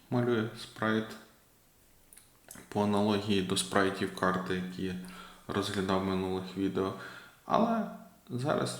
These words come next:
він замість карти бере спрайт, е, людини. Ось лише він прораховує номер, який потрібно взяти. Як він його рахує? У мене є перша частина, це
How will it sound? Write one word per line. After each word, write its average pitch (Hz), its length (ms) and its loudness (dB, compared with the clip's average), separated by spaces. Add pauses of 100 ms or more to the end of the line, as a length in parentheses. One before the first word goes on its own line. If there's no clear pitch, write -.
він 101 340 0
замість 90 520 0
карти - 340 2
бере 98 340 2
спрайт, - 580 -4
е, 113 340 -8
людини. 180 480 4 (180)
Ось - 320 0
лише 110 340 4
він 107 400 2
прораховує 98 880 6 (640)
номер, 104 420 2 (120)
який 120 360 0
потрібно 98 560 -2
взяти. 92 400 -2 (180)
Як 131 420 2
він 107 300 -2 (400)
його 98 600 -4 (120)
рахує? - 500 -6 (760)
У 156 80 2
мене 135 280 6 (100)
є 95 140 0 (220)
перша 101 400 2
частина, 95 580 -4 (1000)
це 98 440 2